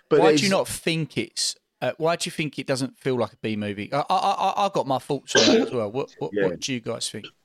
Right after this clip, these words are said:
Speaker 1: I think just the way it's filmed, it's just filmed really well.
Speaker 2: Yeah.
Speaker 1: There's, they've really put an effort into this.
Speaker 2: Yeah.
Speaker 1: It's a proper, like, we talked about this on the episode, Wellesley and I. We were saying, like, what it would be like if they had,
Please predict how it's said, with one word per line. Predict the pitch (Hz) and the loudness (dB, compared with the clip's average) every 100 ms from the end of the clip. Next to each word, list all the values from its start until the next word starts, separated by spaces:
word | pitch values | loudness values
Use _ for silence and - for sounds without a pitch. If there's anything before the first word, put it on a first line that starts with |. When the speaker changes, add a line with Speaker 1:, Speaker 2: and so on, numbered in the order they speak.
| _ _ _ - | _ _ _ -14
Speaker 1:
I | 165 | -10
think | - 240 | -2 0
just | - - | 0 2
the | 165 | 4
way | 135 120 | 4 4
it's | 92 | 2
filmed, | - - 185 214 101 - - | 0 2 4 4 2 -4 -4
it's | - 147 - | 0 0 0
just | - 202 | 0 -2
filmed | - - 190 196 151 | -2 0 4 6 4
really | 113 127 123 117 113 | 2 2 4 4 4
well. | 131 151 92 | 4 4 2
Speaker 2:
Yeah. | 151 156 | 2 2
Speaker 1:
There's, | 127 127 | 2 2
they've | 139 139 | 2 2
really | 147 185 208 175 | 6 6 6 2
put | 170 - | 2 4
an | 139 | 4
effort | 156 82 | 2 2
into | 98 - | 2 2
this. | 87 87 | 2 2
Speaker 2:
Yeah. | 123 | 0
Speaker 1:
It's | - | -4
a | 107 _ | -8 _
proper, | - 190 - 123 98 - - - - - | -4 -4 0 0 0 -4 -16 -12 -12 -4
like, | 156 | 0
we | 156 208 | 2 2
talked | - 202 - | 2 2 2
about | 120 107 | 2 4
this | 101 | 4
on | 113 | 2
the | 104 | 2
episode, | 127 131 - 90 85 | 2 0 0 0 0
Wellesley | 87 87 85 85 | 2 2 2 2
and | |
I. | 82 82 | 2 2
We | 95 | 2
were | 107 | 0
saying, | - 104 | 0 0
like, | 98 | 2
what | 110 123 | 2 4
it | 123 | 4
would | 120 113 113 | 4 2 4
be | 120 | 2
like | 113 98 90 | 4 4 4
if | 95 - | 0 0
they | 101 98 | 0 0
had, | 92 92 92 85 | -2 -2 -2 -4